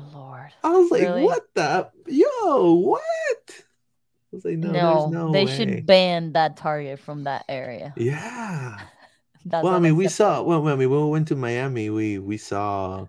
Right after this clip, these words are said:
Speaker 1: Well, yeah, but that's a
Speaker 2: Orlando,
Speaker 1: soccer
Speaker 2: right?
Speaker 1: store, you know?
Speaker 2: <laughs>
Speaker 1: That's more, meh. But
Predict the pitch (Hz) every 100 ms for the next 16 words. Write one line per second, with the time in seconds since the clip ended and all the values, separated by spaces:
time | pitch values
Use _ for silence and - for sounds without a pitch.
0 | _ 240 285 294 254 262 285 220 208 214
1 | 240 113 120 120 113 113 113 117 123 123
2 | 196 190 190 202 214 226 240 247 247 180
3 | 123 - 151 - - 254 262 269 277 269
4 | 254 226 202 254 359 381 403 339 226 _
5 | _ _ 196 196 _ 262 262 175 160